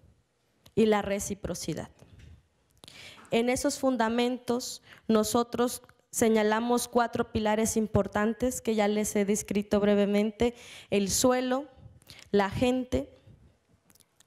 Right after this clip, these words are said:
la asamblea y la fiesta. Es decir, pa-, el resumen de nuestra, de nuestra actividad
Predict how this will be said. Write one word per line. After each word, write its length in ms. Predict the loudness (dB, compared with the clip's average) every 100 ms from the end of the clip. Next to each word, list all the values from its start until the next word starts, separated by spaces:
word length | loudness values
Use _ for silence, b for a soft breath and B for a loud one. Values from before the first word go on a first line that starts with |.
| _ _ _ _ _ 0
la 140 | 0
asamblea 760 | 2 0 0 2 4 2 0 -6 _ 0
y 80 | 2
la 140 | 2
fiesta. 500 | 0 -2 -4 -10 -14 B B B B B B B B B
Es 180 | 2 4
decir, 540 | 2 2 2 2 0 -6 -4
pa-, 100 | -2
el 340 | 0 2 0
resumen 600 | 0 0 2 0 2 2
de 120 | 2 2
nuestra, 560 | 2 2 0 0 0 -2
de 120 | -2
nuestra 380 | -2 -4 -2 -2
actividad 760 | 0 0 2 2 2 -2